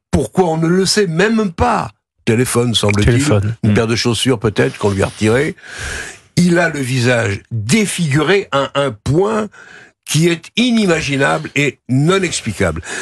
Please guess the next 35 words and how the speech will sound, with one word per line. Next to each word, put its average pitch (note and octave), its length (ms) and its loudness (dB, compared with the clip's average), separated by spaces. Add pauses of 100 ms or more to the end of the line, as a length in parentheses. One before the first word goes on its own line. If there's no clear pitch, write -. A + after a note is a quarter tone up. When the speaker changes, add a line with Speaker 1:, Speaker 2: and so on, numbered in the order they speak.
Speaker 1:
C'est F#3 140 2
pour F#3+ 160 0
ça G#3+ 160 0
que C3+ 260 0 (380)
je - 80 0
veux A2 80 2
pas A#2 160 2
être A#2 220 -6
exagérément A2+ 800 2
critique, B2 680 -2
ça, E2+ 240 0 (360)
c'est, - 240 -2
c'est - 160 0
pas G#2 160 2
le A2 80 0
moment B2+ 400 2
et - 20 -4
c'est G#2 160 -2
pas A2+ 140 0
l'heure. A#2+ 400 0 (320)
Mais B2+ 180 2
quand D3 240 -2
on D3 100 -2
parle C3+ 200 0
de A#2 240 -4
sursaut - 580 0
d'autorité, B2 680 0 (500)
sursaut E3+ 460 0
me C3 140 0
paraît A2+ 500 0
superflu. C3 600 0 (300)
C'est - 300 0
l'autorité, D#3+ 840 -2 (160)
toute B3 200 0
seule, G3+ 360 0